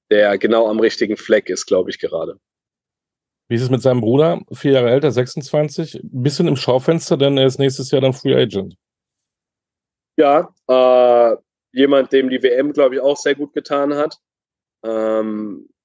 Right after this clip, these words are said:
Speaker 1: Vocal Leader, jemand, der viel redet, ähm, der eine gute Stimmung mit in die Mannschaft bringt, der auch im Training, so wie man immer wieder hört, wahnsinnig wichtig ist, der offensiv ein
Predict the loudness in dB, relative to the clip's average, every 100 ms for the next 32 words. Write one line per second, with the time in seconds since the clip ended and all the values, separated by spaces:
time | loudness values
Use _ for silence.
0 | _ _ _ 2 2 2 2 2 4 2
1 | 2 0 0 2 -2 -2 -2 0 0 2
2 | 0 -2 -20 _ -10 -8 -6 -6 -10 -16
3 | _ _ 0 2 4 2 0 0 2 4
4 | 4 2 2 0 0 2 0 0 -2 0
5 | 0 -4 _ _ _ _ _ 0 0 0
6 | -2 0 2 2 2 0 -2 -2 -2 -2
7 | -2 0 0 0 -2 0 -6 -4 -4 -4
8 | -4 -6 -6 -6 -2 -2 0 -2 -2 -2
9 | -2 -2 -6